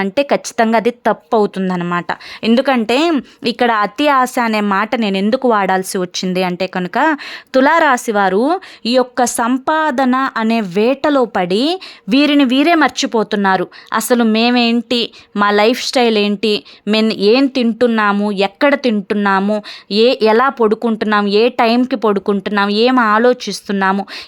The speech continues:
ఇదంతా కూడా పూర్తిగా మర్చిపోతున్నారు. మీరు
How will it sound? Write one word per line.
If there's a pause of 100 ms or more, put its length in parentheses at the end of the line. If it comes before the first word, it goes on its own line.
(120)
ఇదంతా (100)
కూడా (100)
పూర్తిగా
మర్చిపోతున్నారు. (280)
మీరు